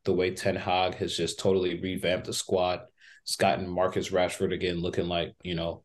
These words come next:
a Ballon d'Or candidate, if not, you know, one of the top players in the league. This team looks serious. Like, they really, really, really do look serious. And obviously, we'll do our predictions, but this Arsenal match is gonna be huge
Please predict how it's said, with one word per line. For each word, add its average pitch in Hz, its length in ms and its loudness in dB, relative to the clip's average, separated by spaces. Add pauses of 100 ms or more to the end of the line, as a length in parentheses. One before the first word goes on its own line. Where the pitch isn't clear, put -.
(220)
a - 80 -4
Ballon 92 400 2
d'Or 92 220 2
candidate, 95 640 0 (200)
if - 220 -2
not, 85 380 -2 (120)
you 95 100 0
know, 85 340 -4 (240)
one 92 180 0
of 82 100 0
the 82 60 -6
top 90 280 0
players 87 300 -2
in 87 60 -4
the 78 80 -2
league. 87 400 0 (1120)
This 101 220 4
team 101 260 4
looks 98 220 2
serious. 90 600 -2
Like, 92 140 -2
they 95 140 2
really, 104 400 4
really, 101 320 6
really 95 260 4
do 95 220 -2
look 90 180 -2
serious. 90 480 0
And 85 160 -4
obviously, 92 460 2
we'll 90 120 0
do 90 140 2
our 85 80 2
predictions, 92 580 0
but 82 280 -2 (580)
this - 180 6
Arsenal 160 380 6
match 123 220 6
is 117 80 2
gonna 110 160 4
be 101 100 4
huge 123 460 0